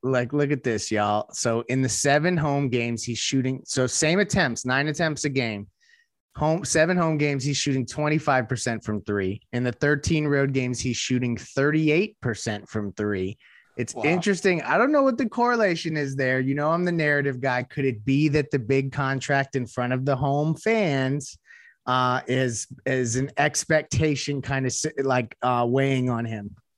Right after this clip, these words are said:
Speaker 2: It's possible if you also, if you think of the fact that if you look at his splits previous, he shot the ball better at home. Um, both he and Herro did, by the way.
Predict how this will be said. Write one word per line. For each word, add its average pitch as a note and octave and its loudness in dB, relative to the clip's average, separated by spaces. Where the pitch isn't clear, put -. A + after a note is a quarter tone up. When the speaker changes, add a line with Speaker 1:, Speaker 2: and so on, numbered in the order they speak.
Speaker 2:
It's D3 -2
possible D#3 -2
if - -12
you B2 -6
also, C3 -2
if A2+ -8
you A#2+ -8
think C3 -8
of B2+ -8
the A2+ -10
fact A2 -6
that G#2+ -8
if G2+ -14
you A2+ -10
look C3 -8
at A2+ -10
his G#2+ -8
splits - -8
previous, E3 -6
he A#2+ -8
shot B2 -2
the A#2 -10
ball A2+ -6
better G#2 -6
at F2 -10
home. F2+ -14
Um, G#2 -8
both D3 2
he C#3 -4
and A2+ -6
Herro G#2+ -8
did, B1+ -20
by F2+ -8
the D#2+ -16
way. C2+ -18